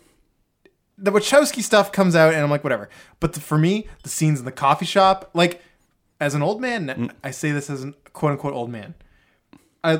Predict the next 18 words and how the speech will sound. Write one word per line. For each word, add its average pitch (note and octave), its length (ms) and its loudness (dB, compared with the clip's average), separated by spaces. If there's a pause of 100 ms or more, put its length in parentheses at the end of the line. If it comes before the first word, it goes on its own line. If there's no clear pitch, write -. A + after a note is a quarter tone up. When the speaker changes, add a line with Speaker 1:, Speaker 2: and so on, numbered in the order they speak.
Speaker 1:
that G3 240 2
scene A#3 220 -2
with G#3+ 100 0
him G#3 100 4
and G3 80 0
Trinity, G3 280 0
and D#3+ 80 2
they're D#3+ 80 0
just D#3 220 -4
like, C#3+ 300 2
"Oh, B3 200 -8
this F#3 160 -6
is B3+ 80 -6
so G#3 180 0
fucking A3+ 400 -4
weird. G#3+ 400 -2
Speaker 2:
Yeah. C#3 100 6
Speaker 1:
Like, D3 340 0